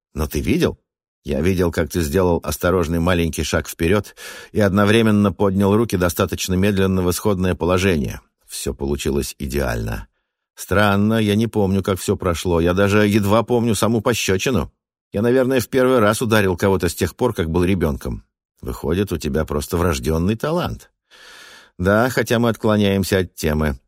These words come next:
А этого ты, наверное, и добиваешься. Я не верю, что подпишусь на квадрат в следующий раз. Лучше уж приму горчишник. Ты тогда разочаруешься во мне?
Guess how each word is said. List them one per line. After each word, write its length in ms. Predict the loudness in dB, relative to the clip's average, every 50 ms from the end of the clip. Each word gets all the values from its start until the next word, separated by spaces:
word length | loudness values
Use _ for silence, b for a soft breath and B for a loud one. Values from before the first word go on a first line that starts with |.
| _ _ _ _
А 180 | -2 0 0
этого 280 | 0 0 0 0 -2 -2
ты, 120 | 0 0
наверное, 500 | 0 2 2 2 2 2 2 2 0 0
и 100 | 0 0
добиваешься. 760 | 0 0 0 0 0 -2 -2 -4 -6 -6 -6 -6 -6 -6 -6 -8 B B B B B B B
Я 220 | -4 -2 0 2 2
не 160 | 2 2 4
верю, 280 | 4 6 6 4 4
что 160 | 2 0 -2 -2
подпишусь 520 | -2 -4 -4 -4 -4 -2 -2 -2 -2 -2
на 100 | -4 -2
квадрат 380 | 0 0 2 4 4 2 2 0
в 40 |
следующий 440 | 0 0 0 0 0 0 0 0 0
раз. 380 | 2 2 2 0 -2 -6 -10 -16 _ _ -10
Лучше 340 | -6 -4 -4 -2 -2 -2 -2
уж 120 | -2 -2
приму 280 | -2 -2 0 0 2 2
горчишник. 760 | 2 0 0 -2 -2 -2 -2 -2 -4 -6 -8 -8 -10 -18 B B B B B B B B B B B
Ты 320 | -2 0 2 2 2 2 0
тогда 320 | 0 0 2 2 4 4
разочаруешься 640 | 4 2 2 2 2 2 2 2 2 0 0 0 0
во 120 | 0 0
мне? 260 | 0 0 -2 -2 -4